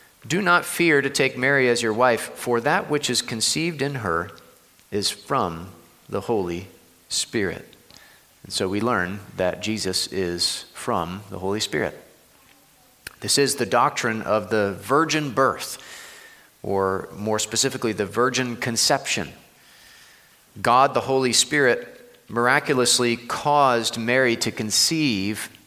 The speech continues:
even though she was a virgin. Verse eighteen said that before they came together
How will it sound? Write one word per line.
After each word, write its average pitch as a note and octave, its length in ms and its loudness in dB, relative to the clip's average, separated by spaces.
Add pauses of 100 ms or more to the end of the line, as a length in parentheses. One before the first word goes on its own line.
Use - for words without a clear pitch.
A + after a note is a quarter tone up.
(120)
even D#3 360 0
though F#2 560 2
she - 200 -2
was A2 180 -2
a A#2 40 -2
virgin. G#2+ 420 -4 (1080)
Verse G2 240 -2
eighteen A#2 460 -2
said A#2 300 2
that A2 300 -2
before A2+ 520 0
they A#2+ 180 2
came B2+ 320 -2
together C#3+ 480 0